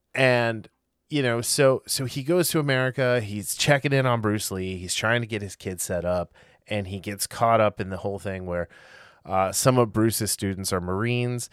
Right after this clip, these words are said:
They try, you know, Chinese students, they try and get their Marine, their super racist Marine, uh, gunnery sergeant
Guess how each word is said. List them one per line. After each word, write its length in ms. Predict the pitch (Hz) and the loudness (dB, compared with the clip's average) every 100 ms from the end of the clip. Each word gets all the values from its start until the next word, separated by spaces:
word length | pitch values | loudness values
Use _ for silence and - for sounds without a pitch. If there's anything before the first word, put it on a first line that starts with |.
| - - _ | -20 -20 _
They 160 | 107 101 | -2 -2
try, 640 | - 104 98 95 92 92 | -2 0 2 2 0 -4
you 100 | 101 | -6
know, 140 | 85 | -6
Chinese 400 | 85 - 98 95 | -4 -4 -4 -6
students, 380 | - 92 87 90 | -8 -8 -10 -10
they 120 | 101 | -8
try 360 | 92 - 104 104 | -8 -4 -2 -2
and 220 | 104 95 | -2 -6
get 240 | 90 95 90 | -6 -6 -4
their 160 | 92 | -4
Marine, 460 | 87 90 87 95 85 | -4 -6 -6 -10 -8
their 160 | 92 | -4
super 400 | 98 - 143 143 | 0 4 6 6
racist 600 | 95 98 101 - 110 - 98 | 4 2 0 -2 -2 -4 -4
Marine, 560 | 95 90 95 95 92 | -4 -4 -6 -6 -6
uh, 300 | 85 82 82 90 | -6 -8 -10 -8
gunnery 380 | 92 90 92 92 | -6 -4 -4 -6
sergeant 520 | - 95 90 95 | -4 -4 -4 -8